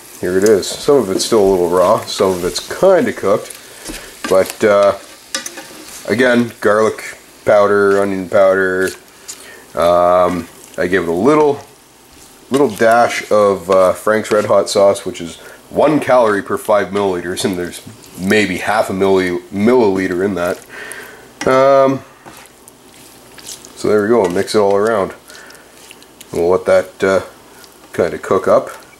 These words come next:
And I also put a small, just a little dash of, uh, soy sauce in there. That's what I use in, in place of sodium, so salt. Um, I think it wasn't much either. It was, uh, the hell is it worth?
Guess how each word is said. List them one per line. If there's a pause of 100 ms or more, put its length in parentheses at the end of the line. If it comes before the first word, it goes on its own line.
(960)
And
I
also
put
a
small, (420)
just
a
little
dash
of,
uh, (500)
soy
sauce
in
there. (240)
That's
what
I
use
in,
in (520)
place
of (120)
sodium,
so
salt. (760)
Um, (240)
I
think
it
wasn't
much
either.
It
was,
uh, (1400)
the
hell
is
it
worth?